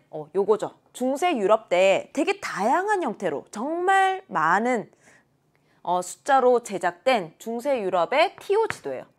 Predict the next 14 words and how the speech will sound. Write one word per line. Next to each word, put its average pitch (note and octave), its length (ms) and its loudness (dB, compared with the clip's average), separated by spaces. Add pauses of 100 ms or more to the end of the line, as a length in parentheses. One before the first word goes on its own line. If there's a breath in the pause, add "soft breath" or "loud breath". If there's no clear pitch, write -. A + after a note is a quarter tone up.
(200 loud breath)
그래서 - 200 -4
한 F4 260 -2
장이 G4+ 320 2
아니라 F3+ 540 0
정말 A3 560 -2 (420 soft breath)
여러 G#3 480 4
장, D3+ 260 0 (160)
어, D#3 260 -4
여러 F#3+ 380 4
가지의 G3 640 0
그런 F3+ 300 0
내용을 G#3+ 400 4
담아서, F3 680 4 (280 loud breath)
어, D3 140 -8